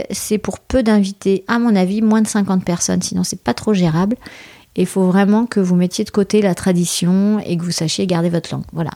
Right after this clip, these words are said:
Après, si vous, euh, correspondez à ces critères-là, ça peut être super sympa, honnêtement. Euh, ça peut être, euh,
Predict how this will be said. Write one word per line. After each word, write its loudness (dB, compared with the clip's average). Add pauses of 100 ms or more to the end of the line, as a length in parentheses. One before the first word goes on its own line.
Après, 0
si 0
vous, 2 (460)
euh, 0
correspondez 2
à 4
ces 0
critères-là, 0
ça -4
peut -2
être -2
super 0
sympa, 0
honnêtement. 0 (1500)
Euh, 2
ça 0
peut -2
être, 0
euh, 0